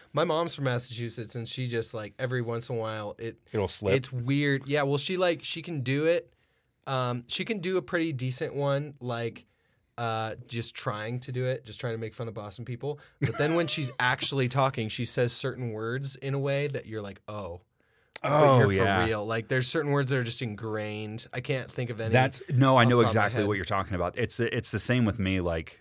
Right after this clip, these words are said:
Speaker 2: uh, well, so if I go back to Boston, if I'm there for, like, two days, I'll come back like, "Park the car and have it, yeah."
Speaker 1: Yeah,
Speaker 2: You know, that
Speaker 1: mm-hmm.
Speaker 2: dumb shit, which I hate, by the way. Um, the one that always gets me even still now is the weekends is Saturday.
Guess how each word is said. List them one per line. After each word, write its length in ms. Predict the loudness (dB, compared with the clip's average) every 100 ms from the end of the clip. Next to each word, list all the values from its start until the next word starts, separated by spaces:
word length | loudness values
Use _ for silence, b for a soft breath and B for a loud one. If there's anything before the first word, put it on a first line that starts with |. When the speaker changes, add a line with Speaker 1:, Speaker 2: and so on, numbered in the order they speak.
| _
Speaker 2:
uh, 240 | 0 0 2
well, 220 | 2 4
so 120 | 2 0
if 140 | 2 2
I 80 | 2
go 300 | 6 6 6
back 260 | 4 2
to 80 | 0
Boston, 400 | -4 -4 -4 -4
if 120 | -2 0
I'm 120 | 2
there 140 | 2 0
for, 120 | 0
like, 200 | -4 -4
two 180 | -4 0
days, 340 | 2 2 0 0
I'll 140 | -2
come 240 | 0 -2 2
back 280 | 2 2
like, 160 | -2 0
"Park 200 | 2 2
the 80 | 0
car 240 | 0 2
and 100 | 2
have 200 | 2 2
it, 80 | 2
yeah." 180 | 2 4
Speaker 1:
Yeah, 80 | 4
Speaker 2:
You 40 | 4
know, 80 | 4
that 140 | 4 4
Speaker 1:
mm-hmm. 40 |
Speaker 2:
dumb 180 | 2 2
shit, 260 | 2 0 -2
which 120 | -6
I 80 | -10
hate, 200 | -10 -10
by 120 | -10
the 100 | -8
way. 100 | -10 B B B B -2
Um, 320 | 2 2 0 0
the 100 | 4
one 200 | 6 4
that 80 | 4
always 220 | 4 4
gets 200 | 0 2
me 100 | 0
even 220 | 2 0
still 280 | 0 0 0
now 440 | 0 -2 0 -2 -2
is 120 | -4
the 80 | -4
weekends 280 | -4 -6 -6
is 120 | -4
Saturday. 460 | 0 0 -2 -8